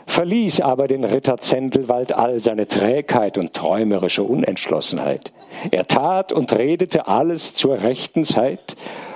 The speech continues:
vor der zärtlichen Bertrade sowohl als vor der übrigen Welt und wurde ein ganzer Mann im Reiche, so dass der Kaiser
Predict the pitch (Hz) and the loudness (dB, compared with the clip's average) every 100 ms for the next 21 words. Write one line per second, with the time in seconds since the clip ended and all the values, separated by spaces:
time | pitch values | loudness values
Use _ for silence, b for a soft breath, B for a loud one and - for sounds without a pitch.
0 | B - - 139 123 - 123 95 - 95 | B 0 0 2 0 2 0 0 -2 -2
1 | - 78 73 71 - 71 90 160 165 117 | -2 -2 -2 -2 -2 0 2 2 2 2
2 | 90 87 127 139 127 - - 131 139 101 | 0 2 2 2 0 0 -2 0 0 -2
3 | 95 80 78 76 71 - - B B B | -2 -4 -2 -2 -4 -8 -16 B B B
4 | B 101 98 160 160 139 117 117 190 - | B 0 2 2 2 0 0 2 0 0
5 | 196 156 147 117 95 101 98 87 92 - | 2 2 0 -2 -2 0 2 2 0 0
6 | - - B B B B - - - - | -2 -2 B B B B -4 -2 -2 -2
7 | - - 92 143 180 160 156 | -2 2 2 2 2 0 -2